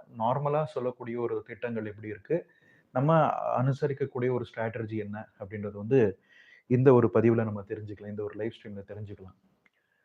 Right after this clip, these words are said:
சரி, நேரடியா வந்து நேரத்தை வீணாக்காம நம்ம வந்து விஷயத்துக்கு வருவோம். அதை விட முன்னாடி நம்ம YouTube சேனலான கே ஃபிஃப்டி ஏ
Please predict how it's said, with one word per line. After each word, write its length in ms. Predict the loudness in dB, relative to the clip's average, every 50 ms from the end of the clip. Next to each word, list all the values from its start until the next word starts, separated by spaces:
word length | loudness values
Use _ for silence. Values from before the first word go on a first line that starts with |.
| _ _ _ 0
சரி, 120 | 2 4 4
நேரடியா 400 | 4 4 4 4 4 6 4 4
வந்து 160 | 2 2 0 0
நேரத்தை 340 | 0 0 0 0 0 0 0 0
வீணாக்காம 680 | 0 -2 0 -2 -2 0 0 0 0 0 0 0 -2 -2 -2 -6 -10
நம்ம 160 | -12 -10 -8 -8
வந்து 220 | -6 -2 -2 -2 -2 -4 _ _ _ -12
விஷயத்துக்கு 420 | -12 -12 -10 -12 -14 -14 -14 -12 -12
வருவோம். 320 | -10 -10 -8 -10 -10 -10 -10
அதை 140 | -8 -4 -2
விட 120 | 0 0 0
முன்னாடி 360 | 0 0 0 0 0 0 0 -2 -4 _ _ -20 _ _ _ _
நம்ம 180 | -2 0 2 2
YouTube 280 | 2 2 2 0 -2 -4
சேனலான 400 | -6 -4 -2 -2 -2 -2 -4 -6 -6
கே 140 | -2 -2 -2
ஃபிஃப்டி 260 | -2 -4 -6 -4 -2 0
ஏ 80 | 0